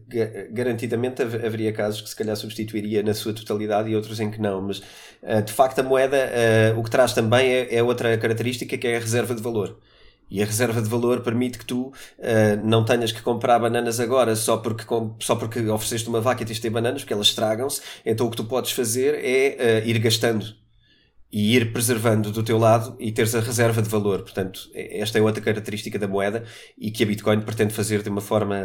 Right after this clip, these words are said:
eh, de uma forma eficiente.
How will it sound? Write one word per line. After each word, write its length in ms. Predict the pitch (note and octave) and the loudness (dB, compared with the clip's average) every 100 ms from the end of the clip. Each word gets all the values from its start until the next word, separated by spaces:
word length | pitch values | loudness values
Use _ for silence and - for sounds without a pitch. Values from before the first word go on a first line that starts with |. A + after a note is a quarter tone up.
| F#2+ | -6
eh, 480 | F#2+ F#2+ F#2 F2+ F2 - _ _ _ _ - | -4 -2 -2 -4 -8 -14 _ _ _ _ -14
de 160 | G2+ | -8
uma 100 | G2 | -6
forma 300 | - G2+ G2+ | -2 0 0
eficiente. 480 | F#2+ - G2 E2+ - | -4 -4 -4 -6 -10